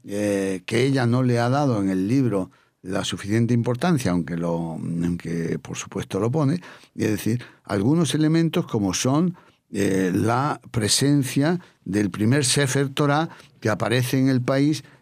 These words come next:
en mil ochocientos sesenta y nueve y que yo creo que tiene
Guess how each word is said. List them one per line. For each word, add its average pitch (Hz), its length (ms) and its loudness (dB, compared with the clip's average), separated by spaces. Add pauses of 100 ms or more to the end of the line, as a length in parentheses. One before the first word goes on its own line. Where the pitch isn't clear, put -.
en 98 160 2
mil 131 160 2
ochocientos 92 640 0
sesenta 87 400 -2
y 87 40 0
nueve 127 360 2 (320)
y 90 140 -4
que 90 160 -2
yo 95 100 2
creo 107 260 0
que 117 140 -2
tiene 123 440 2